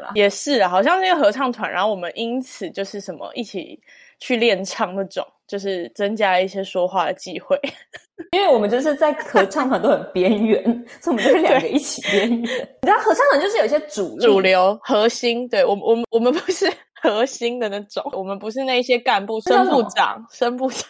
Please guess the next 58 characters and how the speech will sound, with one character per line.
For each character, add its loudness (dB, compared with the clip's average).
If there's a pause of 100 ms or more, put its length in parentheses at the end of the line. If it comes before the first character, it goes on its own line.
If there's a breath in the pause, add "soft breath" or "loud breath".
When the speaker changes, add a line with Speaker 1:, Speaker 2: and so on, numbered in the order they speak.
(100)
Speaker 1:
声 -2
部 0
长。 -4 (420)
好 2
啦， 2
合 4
唱 0
团 0
就 -2
到 2
这 -2
边， -4
大 0
家 2
应 -6
该 -6
没 -6
想 -10
听 -8
合 -6
唱 -10
团， -14 (220)
因 0
为 2
我 2
们 -6
就 -6
是 -6
有 -6 (120)
一 -8
群 -8
好 -4
朋 -10
友， -8
本 0
来 -4
九 -4
个 -8
人， -10
现 -4
在 0
变 0
到 2
七 -8
个 -6
人， -14
中 0
间 0
也 2
没 2
什 -4
么 0 (140)
纷 6
争 2
什 -4
么 -8 (160)
的， -16 (120 loud breath)
<laughs> -18